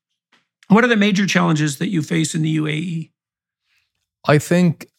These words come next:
Speaker 2: we face challenges that are similar challenges that many nations and generations are facing worldwide. One thing is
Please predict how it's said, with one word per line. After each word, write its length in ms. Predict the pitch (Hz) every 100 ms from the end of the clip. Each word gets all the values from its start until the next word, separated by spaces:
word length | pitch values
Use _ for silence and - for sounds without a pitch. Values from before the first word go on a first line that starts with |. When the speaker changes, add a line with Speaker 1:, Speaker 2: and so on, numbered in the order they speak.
| -
Speaker 2:
we 180 | 135
face 340 | 131 - 143 -
challenges 920 | - 131 131 131 131 127 127 147 - _ _ _ _ _
that 260 | 135 127 131
are 140 | 123
similar 760 | 117 - 156 147 131 123 127 _ _ _ _ _ _ _ _
challenges 560 | - 135 131 127 123 117
that 260 | 123 117
many 260 | 123 127 123
nations 400 | 117 117 127 117
and 260 | 110 107 - - _ _ _ _ _ _ -
generations 600 | 127 120 123 127 120 113
are 160 | 107
facing 360 | 110 127 113 117
worldwide. 540 | 113 131 123 - - - _ _ _ _ _ _ _ _ _ _
One 280 | - 127 160
thing 520 | 143 - 143 143 139 - _ _ -
is 520 | 143 135 131 - -